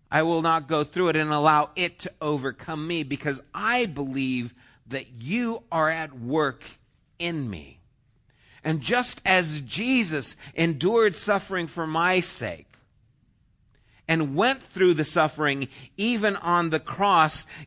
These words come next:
giving me this example, I too am going to trust you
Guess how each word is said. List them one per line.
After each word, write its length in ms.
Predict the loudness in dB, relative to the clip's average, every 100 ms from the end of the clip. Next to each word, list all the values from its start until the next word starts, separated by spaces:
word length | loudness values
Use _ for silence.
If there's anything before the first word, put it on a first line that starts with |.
| -6
giving 520 | -2 0 2 0 2
me 240 | 2 2
this 320 | 4 2 2 0
example, 1120 | 0 0 0 2 4 6 4 2 -4 -6 -8 -18 _ _ _ _ _ _ _ _ _ _ _ _ _ _ _ _ _ _
I 120 | -10 -10
too 560 | -8 -4 -2 -2 -6 -12
am 220 | -12 -10
going 360 | -8 -6 -6
to 180 | -6 -12
trust 640 | -14 -12 -8 -8 -8 -12
you 360 | -8 -6 -6 -10